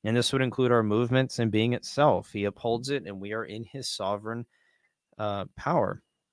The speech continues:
For by him all things were created in heaven and on earth, visible and invisible, whether thrones or dominions or rulers or authorities, all things were created through him and for him. And he is before all things, and in him all things hold together.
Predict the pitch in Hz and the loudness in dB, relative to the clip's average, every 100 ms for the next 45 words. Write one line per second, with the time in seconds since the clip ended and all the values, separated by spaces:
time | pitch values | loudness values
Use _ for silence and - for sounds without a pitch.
0 | _ _ _ _ _ _ _ _ - - | _ _ _ _ _ _ _ _ -20 -2
1 | 120 101 107 123 139 139 123 123 123 117 | 0 6 8 8 6 6 4 4 0 0
2 | 131 - 107 101 113 101 92 113 110 127 | -4 -2 0 2 2 0 -2 0 2 2
3 | 123 120 117 135 117 131 - 104 113 110 | 4 2 4 4 4 2 -4 -6 -4 -2
4 | 113 107 123 110 90 98 113 104 98 98 | -2 -2 -4 -4 -6 -4 -2 -2 -2 -4
5 | 92 - 98 117 120 101 92 90 95 110 | -6 0 2 4 2 -2 -4 -2 0 2
6 | 120 104 90 92 107 110 - 98 - 131 | 0 0 -2 0 2 0 -2 -6 -2 0
7 | 113 110 117 - 113 120 131 117 117 - | 2 0 -2 0 0 2 0 -2 -4 -2
8 | 98 107 - - 110 127 104 95 104 113 | 0 0 -2 -4 0 0 0 -2 -2 2
9 | 151 165 113 95 90 _ _ _ _ _ | 4 6 4 0 -2 _ _ _ _ _
10 | - 110 120 107 120 - 165 131 104 - | -4 -2 -2 0 0 6 10 10 8 2
11 | 104 113 110 104 120 120 107 107 95 104 | -4 -4 -4 -2 -2 -2 -2 -4 -2 -4
12 | - 117 113 120 120 117 - 175 - | -4 -6 -4 -2 -4 -4 -6 -4 -8